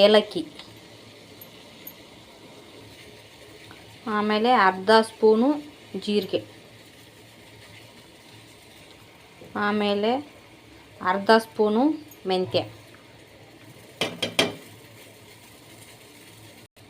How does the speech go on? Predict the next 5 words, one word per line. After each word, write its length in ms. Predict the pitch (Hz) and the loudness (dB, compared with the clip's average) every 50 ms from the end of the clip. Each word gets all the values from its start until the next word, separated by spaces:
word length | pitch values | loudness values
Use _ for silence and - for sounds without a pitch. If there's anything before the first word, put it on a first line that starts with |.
| - - - - - - - - - 214 | -20 -20 -20 -20 -20 -20 -20 -12 -8 -4
ನೋಡಿ, 220 | 202 196 190 202 226 226 - | -2 -2 -2 -2 -4 -4 -4
ಚೆನ್ನಾಗಿ 340 | 214 185 180 190 202 208 202 185 | -4 -2 0 0 0 0 0 -2
ಬೇಯ್ತಾ 300 | 170 175 185 - 202 190 180 | -2 -2 -2 0 0 0 0
ಇದೆ. 140 | 175 170 170 175 214 254 294 - - - - - - - - - - - - - - 214 208 | 0 -2 -4 -4 -4 -8 -10 -14 -20 -20 -20 -20 -20 -20 -20 -20 -20 -20 -20 -16 -10 -6 -4
ಇವಾಗ 260 | 208 208 202 208 190 | -2 0 2 2 4